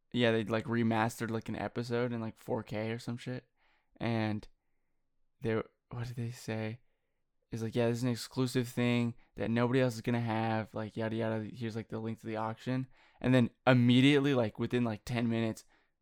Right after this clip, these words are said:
under their, under that tweet, the reply was like, "Here is the full four K thing uploaded to YouTube if you wanna see it." Uh, and it's like, anybody who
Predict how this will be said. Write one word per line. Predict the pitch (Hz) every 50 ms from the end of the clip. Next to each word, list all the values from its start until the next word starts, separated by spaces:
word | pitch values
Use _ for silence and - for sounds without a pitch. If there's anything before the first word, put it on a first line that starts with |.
| _ _ -
under | 123 123 123 127 127 123
their, | 120 120 120 117 113 - _ _ _ _ -
under | 120 123 127
that | 127 117 - -
tweet, | - - 123 120 127 139 - - - _ _ _ _ _ _ _ -
the | - 120
reply | 117 110 - - 117 113 117
was | 113 107
like, | 110 110 107 _ _ _ _ _ _ _ _
"Here | - - 131 131 135 139 139
is | 139 135 131 131 127 123
the | 127 139 127 120
full | - - - - 127 123 127 127 120
four | - - - 127 123 127 123
K | - - 143 131 123 123 123 120 117 - - _ _ _ - -
thing | 127 123 123 120 113 113 - -
uploaded | 120 117 - 120 123 120 117 120 107 -
to | - 123 117
YouTube | 117 117 117 113 - - 113 113 110
if | 113 110 -
you | 113 117 113
wanna | 113 113 110 113
see | - - 117 113
it." | 113 113 107 - _ _ _ _ _ _ - -
Uh, | 120 120 117 110 107 104 - - _ _ _ _ _ _ _ _ _ _ _ _ _ _ _ _ _ _ _ _ _ _
and | - 113 117 113 110 110 107 113
it's | 113 - -
like, | 113 107 104 _ - _ _ _ _ _ _ _ _ _ _ _
anybody | - 117 120 123 131 117 131 131 131 135 131 127 123
who | - - - 123 120 117 113 110 110 107